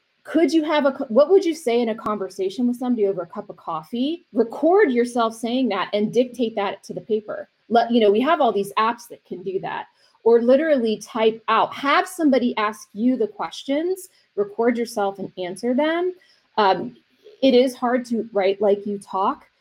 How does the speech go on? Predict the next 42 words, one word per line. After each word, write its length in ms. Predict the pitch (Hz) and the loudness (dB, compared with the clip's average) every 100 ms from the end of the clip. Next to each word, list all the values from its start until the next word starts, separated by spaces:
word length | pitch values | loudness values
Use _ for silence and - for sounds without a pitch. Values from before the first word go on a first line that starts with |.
| _ - | _ 2
but 100 | 220 | 4
it's 220 | 220 220 | 4 2
like 160 | 214 | 0
anything 500 | 208 247 254 240 220 - | 4 2 2 -2 -4 -2
else, 440 | 175 233 302 - - | 0 0 -2 -10 -2
the, 160 | 202 208 | -2 0
the 80 | |
more 300 | 208 208 220 | 0 2 4
you 180 | 220 202 | 2 0
do 240 | 165 170 190 | -4 -2 0
it, 260 | 302 - | 0 -2
the 80 | 196 | -4
better 280 | 175 196 202 | -4 -2 -2
you'll 240 | 202 180 | 0 -4
get 260 | 165 170 - | -6 -10 -8
at 200 | 226 262 | -4 -2
it. 160 | 294 185 | -2 -2
Writing 340 | 185 208 208 | -2 0 0
is 140 | 190 | -4
a 60 | 180 | -6
muscle. 760 | 175 170 175 - 240 294 359 _ _ _ _ - | -6 -6 -8 -4 -2 0 -2 _ _ _ _ 0
Great 260 | 220 226 | 2 2
writers 540 | 208 208 247 294 311 - - | 2 2 2 0 -4 -12 -4
aren't 320 | 220 190 160 | -4 -4 0
born 340 | 220 214 254 254 | 4 6 6 6
that 280 | 277 262 | 6 4
way. 460 | 269 277 294 440 - - | 4 6 8 6 4 -4
<laughs> 160 | - - | -12 0
It 180 | 233 233 | 0 2
comes 400 | 262 247 277 277 | 0 2 0 -2
from 160 | 285 | -2
a 60 | 233 | 0
lot 240 | 202 202 | 2 0
of 80 | 226 | -2
staring 460 | 214 - 208 220 220 | -6 -2 0 0 -2
at 120 | 196 | -8
the 80 | - | -14
screen, 320 | - 190 214 | -10 -8 -8
like, 180 | 180 160 | -10 -14
"What 220 | - 202 _ | -14 -14 _
the 60 | |
heck 260 | - 196 220 | -20 -16 -16